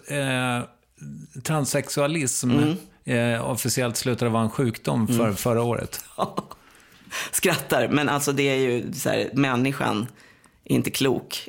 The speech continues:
Speaker 1: Mm.
Speaker 2: många gånger.
Speaker 1: Mm. Alltså i Sverige.
Speaker 2: Mm.
Speaker 1: Mm.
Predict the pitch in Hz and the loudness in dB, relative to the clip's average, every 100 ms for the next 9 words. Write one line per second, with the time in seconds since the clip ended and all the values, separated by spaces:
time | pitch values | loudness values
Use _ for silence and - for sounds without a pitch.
0 | - 120 135 117 123 113 113 160 - - | -8 -2 0 2 0 0 -2 -4 -6 -6
1 | 123 120 - _ _ _ _ _ _ - | -4 -4 -8 _ _ _ _ _ _ -20
2 | - - 123 127 107 - 120 104 - 139 | -20 -4 0 2 2 0 0 -2 -2 2
3 | 139 143 92 107 110 | 2 0 -4 -4 -4